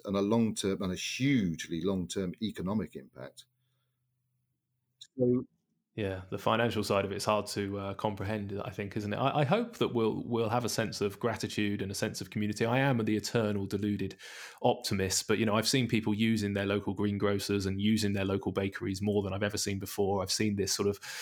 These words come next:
Speaker 2: yeah, local community, and, and I hope that we'll come out of it a little bit more grateful and maybe supporting the little guy a little bit more and recognizing that, you know, we don't wanna be dominated just purely by the big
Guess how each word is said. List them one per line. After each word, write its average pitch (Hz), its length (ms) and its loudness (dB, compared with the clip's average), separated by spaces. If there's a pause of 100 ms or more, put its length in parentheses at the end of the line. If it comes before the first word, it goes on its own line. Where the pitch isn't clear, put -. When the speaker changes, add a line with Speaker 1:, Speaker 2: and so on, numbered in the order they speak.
(380)
Speaker 2:
yeah, 101 140 2
local 110 360 2
community, 110 960 0
and, - 200 -4
and 123 120 0
I 127 80 2
hope 165 380 0
that 139 100 2
we'll 135 160 2
come 143 180 0
out 139 160 2
of 123 80 -2
it 135 220 2
a - 20 0
little 151 200 2
bit 143 260 0
more 127 200 2
grateful 135 460 0
and 127 100 -2
maybe 131 600 0
supporting 120 840 -2
the 113 100 0
little 127 240 0
guy 113 260 2
a 110 60 2
little 120 180 2
bit 113 180 -2
more 117 280 0
and 113 80 -6
recognizing 110 720 0
that, 107 240 -2
you 117 80 -8
know, 107 80 0
we 113 100 -4
don't 117 220 0
wanna 120 160 0
be 117 100 -4
dominated 107 680 -2
just - 260 -10
purely 110 440 2
by 107 200 -4
the 104 80 -14
big 107 320 -4